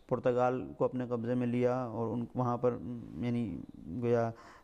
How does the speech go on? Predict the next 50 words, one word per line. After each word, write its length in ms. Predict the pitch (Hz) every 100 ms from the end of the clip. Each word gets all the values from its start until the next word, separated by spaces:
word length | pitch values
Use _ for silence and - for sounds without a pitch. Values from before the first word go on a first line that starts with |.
| -
इस्लाम 440 | 120 - 131 131
को 120 | 147
इन 120 | 151
लोगों 240 | 143 131 127
ने 100 | 123
इनके 200 | 117 123
बगौर 340 | 117 113 113 - -
पहुँचाया। 440 | 127 120 117 135 151 - - - - 123
वलीद 340 | 117 156 208
के 120 | 202
बाद 180 | 190 196
फिर 160 | 196 190
सुलेमान 480 | 180 156 151 170
है 220 | 185 214 240 - _ _
छियानवे 520 | - 156 147 156 175
से 280 | 180 196 202 -
निन्यानवे 520 | 143 147 147 151 151
तक। 180 | 147 117 - - - - - - - -
फिर 140 | - 269
सुलेमान 540 | - 190 175 170 185
ने 200 | 185 180
उमर 240 | 170 156 156
इब्न 180 | 151
अब्दुल 220 | 147 139 135
अजीज़, 340 | 127 147 135
इसके 200 | 127 143
लिए 160 | 131 123
कहा 140 | 123
जाता 240 | 123 117
है 100 | 123
कि 100 | 120
कुछ 160 | 123 123
बेहतर 320 | 110 120 123
था 120 | 117
इन 120 | 127 117
लोगों 220 | 120 120
में, 220 | 135 147 -
उसको 240 | 131 -
चचाजाद 420 | 139 123 135 127 127
भाई 180 | 131
था, 140 | 135 135
उसको 220 | 127 -
अपना 140 | 131
जानशीन 420 | 127 123 123 143 139
बनाया 320 | 135 139 147
और 140 | 120 -
फिर 80 |
वो 120 | 127 127
खलीफा 340 | 123 123 131
बना। 220 | 139 156